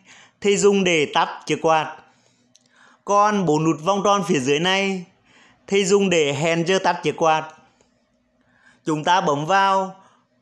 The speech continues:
số một hạt, hai hạt, bốn hạt, tám hạt thì sau khoảng thời gian một tiếng, hai tiếng, bốn tiếng, tám tiếng đồng hồ thì chiếc quạt sẽ tự động dừng lại.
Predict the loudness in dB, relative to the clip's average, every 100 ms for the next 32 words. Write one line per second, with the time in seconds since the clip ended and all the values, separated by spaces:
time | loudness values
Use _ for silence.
0 | _ _ _ -14 -6 -2 -2 -4 -4 -2
1 | -2 -2 -2 -4 -10 -14 -6 -4 -2 -2
2 | -4 -6 -4 -4 -4 -4 -4 -8 -20 _
3 | -6 -4 -2 -2 -2 -4 -10 _ _ -20
4 | _ -4 0 0 0 -2 0 -2 -2 -2
5 | 0 0 0 -4 -8 -14 _ _ _ -4
6 | 0 0 0 -2 0 -4 -10 _ _ _
7 | _ -4 -2 0 0 0 -4 -8 -4 -2
8 | 0 0 0 -2 -10 _ _ _ -2 -2
9 | -2 -2 0 0 0 0 0 -4 -14 _
10 | _ _ -6 -4 -4 -2 0 0 0 -2
11 | 0 0 0 0 0 2 0 -2 -6